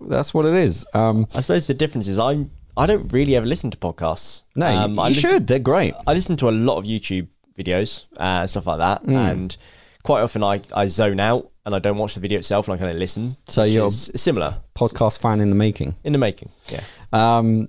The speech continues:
Speaker 2: I understand the premise.
Speaker 1: and I'm sure there are some of you listening to this that I've never done podcasts before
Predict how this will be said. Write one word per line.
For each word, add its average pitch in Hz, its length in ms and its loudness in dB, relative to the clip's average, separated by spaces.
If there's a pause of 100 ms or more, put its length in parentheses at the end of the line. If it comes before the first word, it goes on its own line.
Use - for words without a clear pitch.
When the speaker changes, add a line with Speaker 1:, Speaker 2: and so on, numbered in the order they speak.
Speaker 2:
I 151 120 2
understand 143 360 0
the 98 40 -6
premise. - 360 -6
Speaker 1:
and 135 160 2
I'm 196 120 2
sure 98 480 4
there 104 240 4
are 98 120 6
some 104 240 0
of 98 120 2
you 98 120 4
listening 104 360 0
to - 120 -2
this 71 300 0
that 76 260 0
I've 71 380 0
never 87 600 2 (100)
done 85 300 0
podcasts - 600 -2
before 69 460 -2